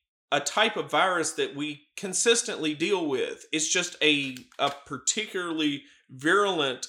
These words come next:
and deadly form that seems to affect one's central nervous system and all kinds of shit, right? But it is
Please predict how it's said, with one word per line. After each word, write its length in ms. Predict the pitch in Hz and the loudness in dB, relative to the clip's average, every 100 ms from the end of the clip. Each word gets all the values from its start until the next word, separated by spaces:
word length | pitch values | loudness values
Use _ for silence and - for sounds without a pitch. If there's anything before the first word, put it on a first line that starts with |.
| - | -4
and 320 | 131 131 127 | -2 -2 0
deadly 380 | 143 151 147 135 | 2 2 2 -8
form 520 | - 202 214 160 139 | -6 -4 0 0 0
that 140 | 135 - | -2 -2
seems 300 | - 156 147 | -4 -4 -4
to 140 | 131 | -4
affect 400 | 127 135 123 - | -2 -4 -4 -6
one's 200 | 120 - | -6 -4
central 360 | - 123 107 117 | -4 -6 -10 -4
nervous 420 | 143 180 190 - | -2 -2 -4 -4
system 480 | 170 165 175 165 165 - - - | -4 -6 -4 -6 -8 -20 -20 -2
and 140 | 160 | 2
all 160 | 165 160 | 2 2
kinds 320 | 190 156 123 | 2 0 0
of 100 | - | -8
shit, 260 | - - - | -8 -10 -2
right? 320 | 143 160 160 - _ - - _ - | 2 2 0 -14 _ -20 -20 _ 2
But 240 | 160 151 151 | 4 4 0
it 220 | 160 156 | -2 0
is 500 | 160 160 151 - | 2 2 0 -4